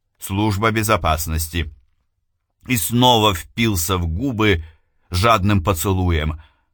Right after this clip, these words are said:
Оторваться заставила мысль о необходимости обследовать Леру.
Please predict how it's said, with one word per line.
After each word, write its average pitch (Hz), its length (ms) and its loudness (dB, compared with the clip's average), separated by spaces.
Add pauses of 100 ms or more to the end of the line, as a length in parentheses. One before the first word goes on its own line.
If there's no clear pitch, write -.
(260)
Оторваться 67 1000 -4 (240)
заставила 107 640 0
мысль 123 400 -2 (260)
о 98 60 0
необходимости 101 1040 0 (160)
обследовать 98 1000 0
Леру. 87 460 -2